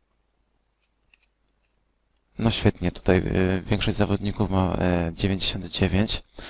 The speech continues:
e, kondycji. Jedynie kto nie ma, to Sanchez i Sanchez. A tutaj, no tutaj też Illaramendi, Varan. Właśnie mam Varana. Może go wpuszczę kiedyś.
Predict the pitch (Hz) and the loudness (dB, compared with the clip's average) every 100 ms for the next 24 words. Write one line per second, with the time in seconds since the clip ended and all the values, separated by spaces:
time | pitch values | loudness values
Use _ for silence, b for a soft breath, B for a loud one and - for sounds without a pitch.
0 | B B - - 95 104 104 95 - - | B B 0 2 4 2 0 0 -2 -2
1 | - - - - - 95 92 90 - 85 | -4 -2 -4 -4 -4 -2 0 0 0 -2
2 | - - - 120 123 - 110 - - - | -4 -12 -2 -2 0 0 0 0 -6 -10
3 | - _ _ _ _ _ _ _ _ _ | -18 _ _ _ _ _ _ _ _ _
4 | - 104 - - - - - - _ B | -4 -4 -8 -16 -18 -18 -18 -20 _ B
5 | B B B B B B B B B B | B B B B B B B B B B
6 | _ _ - - - - 117 135 - 127 | _ _ -20 -14 -6 0 0 2 6 8
7 | - - 151 - 117 113 117 117 - - | 8 6 4 8 8 10 10 8 8 4
8 | B B B - 120 104 101 101 107 101 | B B B -2 2 6 6 4 2 0
9 | 101 90 104 104 98 101 B B - 98 | -4 2 6 8 6 2 B B 0 0
10 | - 101 104 101 104 98 90 98 123 - | 4 2 4 6 6 6 4 2 0 -10
11 | - _ _ _ _ _ b b b _ | -20 _ _ _ _ _ b b b _
12 | 104 101 98 - - 123 - - - 85 | 0 2 0 -2 -4 -4 0 0 2 2
13 | 95 101 - | 2 -2 -6